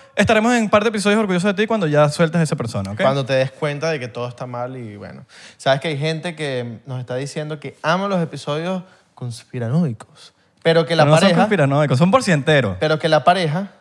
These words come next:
Speaker 2: dice, "Ay, no, t-, t-, estás, estás, estás,
Speaker 1: Sí.
Speaker 2: estás escuchando mucho huevo", ¿no?
Speaker 1: No son conspiranoicos, son episodios porcienteros, porque conspiración es menti-, eso es, ese es el nombre que le pusieron a, a la verdad.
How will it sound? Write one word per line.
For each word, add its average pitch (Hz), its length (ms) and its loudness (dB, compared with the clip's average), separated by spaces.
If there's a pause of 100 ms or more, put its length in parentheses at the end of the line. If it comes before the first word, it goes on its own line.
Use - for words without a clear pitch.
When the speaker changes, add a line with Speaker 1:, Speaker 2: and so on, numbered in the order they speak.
(340)
Speaker 2:
dice, 139 280 -6
"Ay, 185 140 -2
no, 139 180 -6 (320)
t-, 135 80 -18
t-, 131 40 -20 (240)
estás, 147 380 -4
estás, 147 280 -6
estás, 151 220 -4
Speaker 1:
Sí. 120 120 -6
Speaker 2:
estás 151 200 2
escuchando 180 340 0
mucho 180 220 -2
huevo", 151 240 2
¿no? 147 60 4
Speaker 1:
No 165 60 2
son 233 120 2
conspiranoicos, 139 760 0
son 226 380 0 (140)
episodios 160 400 -2
porcienteros, 110 920 -2
porque 127 260 -2
conspiración 131 540 0
es 208 80 2
menti-, 170 340 0
eso 151 180 0
es, 190 60 0
ese 170 180 -2
es 151 60 4
el 196 140 2
nombre 196 180 2
que 185 60 0
le 170 80 0
pusieron 143 480 -2
a, 160 60 -2
a 123 120 -2
la 110 140 -2
verdad. 98 460 0